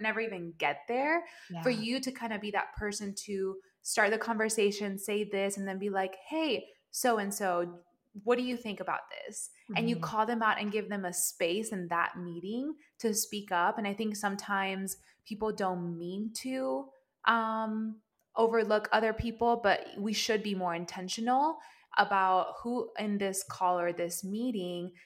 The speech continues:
Speaker 1: is perhaps not getting a chance, and can we give them some space here? So as women,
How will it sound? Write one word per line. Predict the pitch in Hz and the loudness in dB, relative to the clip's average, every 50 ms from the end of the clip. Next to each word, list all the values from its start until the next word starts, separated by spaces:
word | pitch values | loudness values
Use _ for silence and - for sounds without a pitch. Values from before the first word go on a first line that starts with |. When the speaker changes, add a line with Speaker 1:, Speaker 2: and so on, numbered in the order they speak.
| _ | _
Speaker 1:
is | - 214 214 | -2 -2 -2
perhaps | 214 220 202 202 202 190 190 - | -2 -2 -2 0 2 2 2 2
not | 202 190 | 0 0
getting | 180 185 175 180 180 165 | 0 0 -2 -2 -4 -4
a | 165 | -4
chance, | 160 - - 233 233 220 196 185 185 185 185 - | -6 -6 -4 -2 -2 0 0 0 0 0 -2 -4
and | 190 190 | -6 -6
can | - 202 202 | -4 -4 -4
we | 190 190 185 | -4 -6 -4
give | - 202 190 190 190 | -4 -4 -4 -2 -4
them | 185 180 180 | -4 -4 -4
some | - - 180 175 | -6 -8 -6 -4
space | 170 - - - 180 175 175 175 175 | -4 -4 -2 -2 -2 -2 -2 -2 -4
here? | - - - 156 - - - | -6 -8 -6 -4 -2 -2 -2
So | - - 208 | -2 0 0
as | 190 190 180 180 | 0 0 0 0
women, | 202 247 277 262 214 180 165 180 185 190 | 0 0 2 2 2 2 0 0 -4 -6